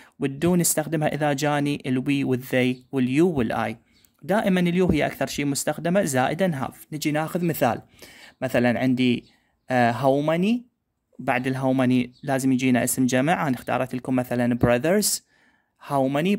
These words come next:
brothers هنايا اسم جمع. بعدين does. ليش اختارت does؟ لأن بعد does جايني شي. أوكي؟ أباوع بعد ال، ال، ال does جايني شي، فاستخدمت، آه، does، لأن ال does تستخدم مع هذه الضمائر زائدًا have.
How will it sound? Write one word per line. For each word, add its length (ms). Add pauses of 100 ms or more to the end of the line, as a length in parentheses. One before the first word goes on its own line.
brothers 400
هنايا 600
اسم 200
جمع. 420 (380)
بعدين 640
does. 380 (140)
ليش 240
اختارت 580
does؟ 200
لأن 300 (340)
بعد 440
does 180
جايني 340
شي. 440 (540)
أوكي؟ 340
أباوع 480
بعد 340
ال، 220
ال، 300 (800)
ال 160
does 140 (180)
جايني 320
شي، 180
فاستخدمت، 840 (520)
آه، 200
does، 300
لأن 180
ال 120
does 200
تستخدم 400
مع 340
هذه 140
الضمائر 500
زائدًا 440
have. 300